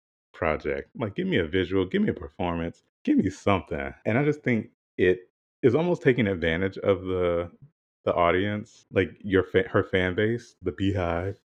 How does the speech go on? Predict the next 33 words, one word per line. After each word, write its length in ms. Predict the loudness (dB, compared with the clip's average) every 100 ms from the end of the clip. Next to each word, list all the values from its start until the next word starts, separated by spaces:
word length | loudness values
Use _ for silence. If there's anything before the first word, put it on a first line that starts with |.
| _ -20
to 460 | -4 0 2 2 -2 -12 _ _
put 160 | 2 4
out 140 | 4
a 40 |
project 440 | 2 2 2 0 0
and 100 | 0
not 160 | 0
promote 340 | -2 -6 -2 -2
it 140 | -4 -10
because 360 | -8 0 0 0 -10
she 180 | -4
just 300 | -2 -2 -4 -4
feels 260 | -2 -2
like, 280 | -2 -4 -4
"Y'all 240 | -4 -2 0
gonna 160 | 0
buy 160 | 0 0
it 200 | 0 -4
anyway. 360 | -8 -6 -6 -8 -10 _ -6
Y'all 180 | 6 6
gonna 180 | 6 0
throw 140 | 2 4
these 160 | 2
Grammys 420 | 0 -2 -2 -2 -2
at 160 | -2
me 220 | -4 -6 -10 -10
anyway, 560 | -6 -6 -4 -4 -4 -8
so 300 | -2 -2 -2
I 140 | -4 -2
don't 240 | -2 -2
have 180 | -4 -4
to 60 | -8
do 440 | -6 -6 -6 -8